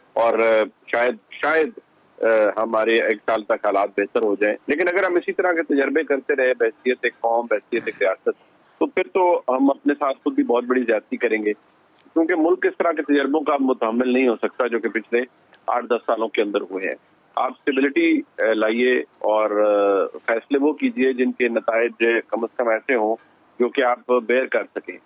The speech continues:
ऐसे ना हो कि वो projects ना हो जो कि फिर गले पड़ जाएं पूरे कौम के, पूरी रियासत। अगर, अ, इस चीज को जहन में रखा गया तो फिर शायद हम, अ, एक दुरुस्त हम की तरफ जा रहे हैं और,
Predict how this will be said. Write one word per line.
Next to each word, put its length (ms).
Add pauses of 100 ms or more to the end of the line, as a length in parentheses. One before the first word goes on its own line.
ऐसे 260
ना 100
हो 300
कि 80
वो 140
projects 460
ना 60
हो 180
जो 120
कि 100
फिर 140
गले 240
पड़ 200
जाएं 180 (100)
पूरे 140
कौम 260
के, 200
पूरी 220
रियासत। 360 (640)
अगर, 220
अ, 480 (120)
इस 100
चीज 360
को 220
जहन 120
में 120
रखा 220
गया 200
तो 140
फिर 160
शायद 340
हम, 180 (420)
अ, 40
एक 260
दुरुस्त 280
हम 100
की 160
तरफ 180
जा 200
रहे 200
हैं 80
और, 200